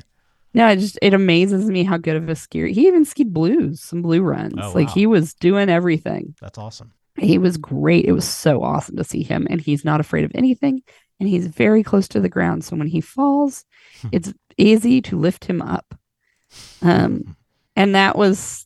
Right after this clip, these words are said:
Speaker 2: that was fun. It was just, it was a blast. And we had my parents, um, we had my in-laws, we had my husband, we had me, my,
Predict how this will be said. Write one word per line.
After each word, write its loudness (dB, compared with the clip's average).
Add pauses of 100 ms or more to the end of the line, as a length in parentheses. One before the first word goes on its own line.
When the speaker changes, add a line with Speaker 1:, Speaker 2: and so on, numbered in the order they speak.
Speaker 2:
that 0
was 0
fun. -4
It -6
was -4
just, -10
it -2
was -2
a -2
blast. -2
And -4
we -4
had -4
my -4
parents, -8
um, -2
we 0
had 0
my -2
in-laws, -2
we 0
had -2
my -4
husband, -6
we -4
had -4
me, -4
my, -8